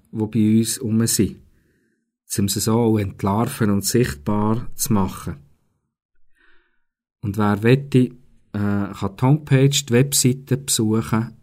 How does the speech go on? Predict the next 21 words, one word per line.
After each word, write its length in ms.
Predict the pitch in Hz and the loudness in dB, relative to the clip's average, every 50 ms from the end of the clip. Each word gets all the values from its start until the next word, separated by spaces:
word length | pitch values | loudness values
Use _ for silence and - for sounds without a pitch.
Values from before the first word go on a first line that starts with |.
| _ | _
nach 220 | - 104 101 - - | -6 -6 -6 -4 -4
dem 240 | - 101 98 98 | -4 -2 -2 -2
Podcast. 840 | - - 110 110 110 - - 113 104 101 104 104 - - - - - _ _ _ - - _ _ _ _ _ _ _ _ | -2 -2 -2 -2 -2 -4 -4 -2 0 0 0 0 -2 -6 -8 -14 -20 _ _ _ -20 -20 _ _ _ _ _ _ _ _
Dort 220 | - 104 104 - | -6 -6 -2 0
hat 120 | - 110 107 | 0 0 2
es 120 | 107 - | 2 0
einen 100 | 113 98 | 0 2
Hinweis 520 | 104 113 120 123 120 120 117 117 113 - - | 4 4 4 4 4 4 4 2 2 0 -2
darauf, 460 | - 104 101 101 104 101 - - - - | -2 0 0 0 -2 -4 -8 -14 -20 -12
wie 240 | - 104 104 110 120 | -6 -2 0 2 2
dass 200 | 120 120 - - | 2 0 -2 -2
man 100 | 113 104 | -2 -2
auf 140 | 104 95 - | -2 -2 -2
dieser 260 | - 110 107 113 - | 0 0 0 0 -2
Angstwand 760 | - 98 98 110 117 - - - 110 104 101 101 101 101 104 - _ _ _ _ _ _ _ _ | -2 -2 -2 -2 -2 -2 -4 -4 -4 -2 -2 -2 -2 -4 -8 -12 _ _ _ _ _ _ _ _
kann 200 | - - 101 98 | -8 -6 -6 -2
online 600 | - 104 117 127 120 113 107 107 107 110 113 110 | 0 2 4 4 4 4 4 4 4 2 2 0
einen 140 | 104 101 95 | 0 0 0
Eintrag 640 | 98 101 104 104 - - 95 95 92 92 92 - - | 2 2 0 -2 -4 -4 -2 -2 -2 -2 -4 -4 -4
machen 400 | 90 85 87 - - - - - | -4 -4 -6 -8 -12 -12 -14 -14
kann. 120 | - - | -14 -18